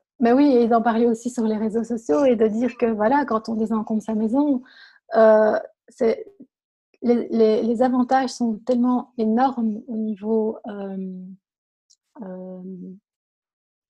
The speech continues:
au, au niveau du temps qu'on gagne, au niveau de, de l'espace qu'on gagne, mais, mais aussi tellement au niveau de, de, du fait de s'alléger l'esprit.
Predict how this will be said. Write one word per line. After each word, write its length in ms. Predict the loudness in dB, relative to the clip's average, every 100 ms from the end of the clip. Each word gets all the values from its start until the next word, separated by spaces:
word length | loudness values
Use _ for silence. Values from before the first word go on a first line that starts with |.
| _ _ _ _ _ _ -10
au, 60 |
au 180 | -6 -6
niveau 260 | -6 -6 -6
du 160 | -6
temps 220 | -2 -2
qu'on 220 | 0 -4 -2
gagne, 340 | 2 4 2
au 100 | 0
niveau 380 | -8 -10 -8 -6
de, 160 | -8 -12
de 120 | -10
l'espace 420 | -10 -2 -2 -2
qu'on 120 | -2
gagne, 300 | 0 2 0
mais, 140 | -2 -6 _ _ _
mais 160 | -4 -4
aussi 360 | -6 -8 -14
tellement 420 | -2 0 2 2 0
au 80 |
niveau 420 | -2 -6 -4 -2 -2
de, 400 | -6 -8 -8 -10
de, 220 | -14 -18 -20 _ _ -16
du 120 | -12
fait 140 | -10
de 140 | -10 -12
s'alléger 460 | -12 -10 -10 -10
l'esprit. 520 | -12 -14 -14 -10 -8